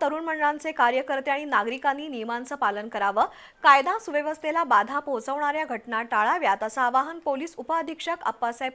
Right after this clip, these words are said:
पवार यांनी केलंय. पन्हाळा इथं आयोजित शांतता कमिटीच्या बैठकीत आणि गणराया अवॉर्ड वितरण प्रसंगी ते बोलत होते.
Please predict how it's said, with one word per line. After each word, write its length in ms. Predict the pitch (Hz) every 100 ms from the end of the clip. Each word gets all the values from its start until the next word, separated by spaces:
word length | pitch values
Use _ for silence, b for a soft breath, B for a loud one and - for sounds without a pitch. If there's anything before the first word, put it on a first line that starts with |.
| 302
पवार 260 | 262 196
यांनी 320 | 226 196 190
केलंय. 300 | 175 196 214 - B B B
पन्हाळा 400 | 277 269 339 370
इथं 220 | 381 381
आयोजित 400 | 359 349 339 359
शांतता 520 | 381 294 254 285 311
कमिटीच्या 480 | 349 320 320 320 302
बैठकीत 540 | 233 202 - 381 233 214 B B
आणि 160 | 262 277
गणराया 580 | 254 247 269 339 359 -
अवॉर्ड 240 | 262 277
वितरण 320 | 240 226 294
प्रसंगी 480 | 359 240 240 240 180
ते 120 | 180
बोलत 320 | 214 208 180 -
होते. 360 | 180 196 180